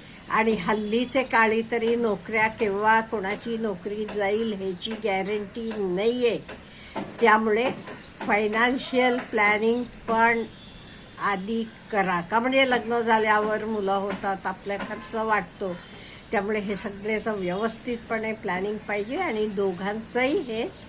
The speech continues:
अ, सहभाग पाहिजे.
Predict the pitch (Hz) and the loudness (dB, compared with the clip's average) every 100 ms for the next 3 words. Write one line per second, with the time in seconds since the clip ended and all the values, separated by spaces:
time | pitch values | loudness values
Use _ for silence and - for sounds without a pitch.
0 | - - - - - - 262 427 466 - | -18 -18 -18 -18 -12 -4 -2 -2 -2 6
1 | 285 269 220 226 226 - - 220 190 165 | 8 8 6 6 6 0 -6 -2 0 -2
2 | 160 185 | -2 -2